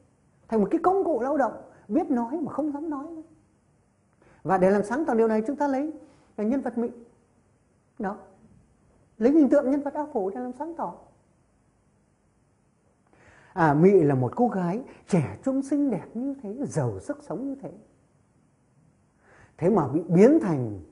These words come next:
một nô lệ lầm lỗi trong nhà thống lý Ba Cha. Tưởng mình cũng là con trâu, con ngựa của nhà thống lý không ấy.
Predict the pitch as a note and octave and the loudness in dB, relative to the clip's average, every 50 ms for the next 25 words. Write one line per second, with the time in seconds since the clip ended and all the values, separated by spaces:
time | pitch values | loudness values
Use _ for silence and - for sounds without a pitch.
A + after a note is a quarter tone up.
0 | _ _ _ _ _ - C3 B2 - - D#3+ G3 C4+ D4+ D#4 C#4 E3+ C#3 C3+ B2+ | _ _ _ _ _ -10 -10 -10 -8 -4 2 4 4 4 4 2 0 0 -2 -4
1 | G#2 F#2 - - - _ _ _ _ - C3 D#3 F3+ E3+ C#3+ B2+ G#2+ G#2+ A2+ C3+ | -6 -8 -14 -20 -20 _ _ _ _ -4 0 2 2 2 2 0 -4 -4 -4 -4
2 | D3+ - - C4 C4 - - A#3 G#3 C3+ G#2 A2+ D3 F#3+ G#3 G#3+ G#3+ A3+ A3+ A3 | -4 -6 -8 -12 -12 -10 -8 -8 -6 -8 -8 -8 -10 -10 -10 -10 -12 -12 -16 -16
3 | - A#3 A3+ A#3 A3+ _ _ _ _ _ _ _ _ _ _ _ _ _ _ _ | -16 -18 -18 -20 -20 _ _ _ _ _ _ _ _ _ _ _ _ _ _ _
4 | _ _ _ _ _ _ _ _ _ _ _ _ _ _ _ _ _ _ _ _ | _ _ _ _ _ _ _ _ _ _ _ _ _ _ _ _ _ _ _ _
5 | _ _ _ - G#3 F3 G3 G#3+ A3 G#3+ G3+ F#3+ C4 C#4+ D4 A#3 - D4 D4 D4 | _ _ _ 4 4 6 8 8 8 8 6 4 4 2 2 2 2 2 2 2
6 | D4 D#4 E4+ F4 F#4 F#4 F#4+ F#4 E4+ D#4+ D4+ C#4+ C4 G#3 F3 - F3 D#3+ E3+ E3 | 2 0 0 2 0 0 0 2 4 4 4 4 2 0 0 -2 -2 -2 -2 -4
7 | E3 C4+ D4 E4+ D#4 C#4+ D4+ F4 F4+ F4+ D#4 D#4 E4 E4 | -4 -4 -2 -2 -2 -2 -4 -6 -8 -8 -8 -10 -10 -12